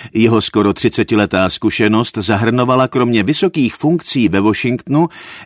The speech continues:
i službu na ambasádě v Moskvě, vyjednávání s Fidelem Castrem nebo velvyslanecký post ve Venezuele. Celé léto pro mě tenkrát hledali odpovídající umístění, směje se Bill,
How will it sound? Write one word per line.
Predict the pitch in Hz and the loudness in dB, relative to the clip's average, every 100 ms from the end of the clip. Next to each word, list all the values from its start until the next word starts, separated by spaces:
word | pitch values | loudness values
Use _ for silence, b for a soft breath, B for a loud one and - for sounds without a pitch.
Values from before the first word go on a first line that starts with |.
| - | 0
i | 123 | 2
službu | - 151 147 131 135 | 4 4 4 2 0
na | 135 | 2
ambasádě | 143 131 127 131 110 90 78 | 0 0 0 2 2 0 -2
v | 82 | -2
Moskvě, | 120 - 147 147 156 B - | -2 -2 0 2 0 B -8
vyjednávání | 87 131 170 156 151 147 147 147 143 143 135 | 2 4 4 2 2 4 2 2 2 0 -2
s | |
Fidelem | - 120 101 87 80 | 0 0 2 0 -2
Castrem | - - - 143 147 151 | -2 -2 0 0 2 0
nebo | 101 104 139 135 185 | 0 0 0 0 0
velvyslanecký | 139 143 151 - 156 165 156 - 104 | 2 2 2 0 0 0 -2 -2 -2
post | - 143 151 - - | 0 -2 -2 -6 -6
ve | 95 143 | -2 0
Venezuele. | 160 107 80 80 64 53 50 - _ _ _ B B B B B - | 0 0 -2 -4 -4 -8 -12 -18 _ _ _ B B B B B -4
Celé | - 226 220 | 2 4 4
léto | 175 180 - 160 | 4 2 0 0
pro | 185 185 | 0 2
mě | 170 | 2
tenkrát | 156 151 165 160 156 104 | 2 0 2 2 2 2
hledali | 127 135 143 147 | 2 2 2 2
odpovídající | 131 - 139 143 147 143 143 131 143 135 | 0 0 2 4 4 4 2 2 0 2
umístění, | 139 120 95 - 95 85 80 82 - | 0 0 0 0 0 0 -2 -4 -6
směje | - 101 107 104 | -2 0 2 2
se | - 95 | 0 -2
Bill, | 80 104 113 | 0 2 2